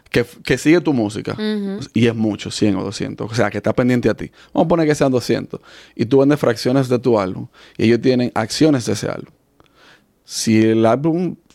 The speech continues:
Speaker 1: se pegó, porque ellos están invirtiendo, el dinero que te, te, que está entrando por ahí, tú lo puedes invertir para promocionar el álbum. Si esa vaina se pegó, lo que tú vayas a generar, ahí le toca un por ciento de eso. Y a ti te toca el otro por ciento. Cuando ellos quieran vender su por ciento,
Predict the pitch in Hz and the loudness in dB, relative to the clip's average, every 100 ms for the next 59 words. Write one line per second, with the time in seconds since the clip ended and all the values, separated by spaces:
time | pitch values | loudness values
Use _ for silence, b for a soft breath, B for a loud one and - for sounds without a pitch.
0 | _ - - 131 139 127 113 - - _ | _ -4 0 2 2 2 0 -2 -12 _
1 | 127 - 107 104 107 110 117 120 131 104 | -8 -2 -2 -2 -2 2 2 2 0 0
2 | - - _ _ _ _ 107 107 110 147 | -6 -12 _ _ _ _ 0 2 2 2
3 | 160 151 156 143 135 143 139 143 143 147 | 2 0 0 0 0 2 2 2 2 2
4 | 131 151 - 131 113 110 107 104 - 107 | 2 0 0 0 2 0 0 -2 -2 -2
5 | 104 104 107 110 104 156 - - - B | 0 -2 -2 -2 0 0 -2 -8 -14 B
6 | B B B B - 107 143 143 160 156 | B B B B -2 0 4 4 4 2
7 | 151 170 131 - - _ - 110 110 107 | 0 2 2 0 -6 _ -4 -2 -2 0
8 | 107 127 147 151 - 127 - - 107 107 | 2 2 2 2 2 0 -2 -4 -2 0
9 | 107 101 101 113 - - - - - - | 0 -2 -4 -8 -6 -6 -4 -8 -8 -18
10 | _ b b b b _ 139 156 170 156 | _ b b b b _ -4 -2 0 0
11 | 147 139 143 131 - - - - _ _ | 2 0 0 -4 -6 -14 -18 -20 _ _
12 | b b b b b - 107 113 113 131 | b b b b b 0 2 4 4 2
13 | 139 143 143 151 156 160 165 156 127 202 | 2 2 2 0 0 0 2 0 0 -4